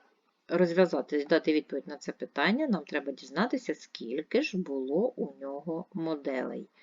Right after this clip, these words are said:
е, машинок. Що нам відомо про машинки? Що їх було одна п'ята від тридцяти. Як знайти одну п'яту від тридцяти? Треба тридцять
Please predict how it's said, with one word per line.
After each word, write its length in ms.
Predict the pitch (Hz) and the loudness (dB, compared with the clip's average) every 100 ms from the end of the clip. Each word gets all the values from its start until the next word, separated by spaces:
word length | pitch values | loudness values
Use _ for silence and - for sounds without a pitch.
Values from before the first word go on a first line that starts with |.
| - - - _ - | -20 -20 -20 _ -16
е, 340 | - 139 139 | -12 -10 -12
машинок. 720 | 139 160 - 127 123 123 - _ _ _ _ | -6 -4 -4 -6 -8 -12 -16 _ _ _ _
Що 240 | - - 214 | -6 2 4
нам 140 | 170 | 4
відомо 320 | 151 151 147 | 0 -2 -4
про 160 | - 143 | -6 -6
машинки? 520 | 143 - 135 202 - | -4 -6 -6 -6 -10
Що 280 | - 175 170 | 2 6 8
їх 220 | 240 311 | 6 6
було 220 | 202 156 - | 6 4 4
одна 340 | 180 156 151 | 4 4 -2
п'ята 440 | - 170 240 320 175 | -2 4 4 4 0
від 240 | 170 185 | -2 -4
тридцяти. 560 | - 156 - 139 - - | -2 -2 -2 -10 -10 -8
Як 320 | 156 180 165 | 4 4 4
знайти 340 | - 143 - | -4 -10 -6
одну 240 | 143 135 139 | -8 -8 -6
п'яту 260 | - 214 - | -2 -2 -2
від 160 | 156 - | -6 -6
тридцяти? 640 | 139 135 - - - - _ - - _ - | -8 -8 -12 -14 -14 -14 _ -20 -20 _ -4
Треба 420 | - 143 127 - - | 0 0 -2 -10 -8
тридцять 680 | - 127 - - 311 - | -4 -4 -6 0 2 2